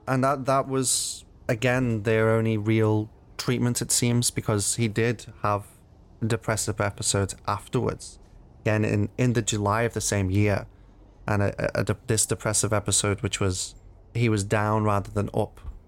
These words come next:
because obviously with manic depression, you can be extremely high or extremely low. He was extremely low until September, from July until September, which is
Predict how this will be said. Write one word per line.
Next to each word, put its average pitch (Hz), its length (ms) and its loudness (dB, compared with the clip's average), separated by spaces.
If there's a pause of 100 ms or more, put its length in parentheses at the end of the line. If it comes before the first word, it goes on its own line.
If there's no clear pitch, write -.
(200)
because 98 260 0
obviously 92 300 -2
with 107 120 0
manic 95 240 -2
depression, - 420 -6
you 95 100 -8
can - 140 -4
be 98 200 -6 (540)
extremely 92 360 -2
high 95 280 2
or 87 60 -2
extremely 98 380 -2
low. 98 220 -4 (240)
He 123 80 2
was 123 140 2
extremely 110 460 0
low 104 260 2
until 104 260 -4
September, 98 680 -2 (340)
from 104 140 0
July 107 440 2
until 98 280 0
September, 98 680 -2
which - 220 -2
is - 300 0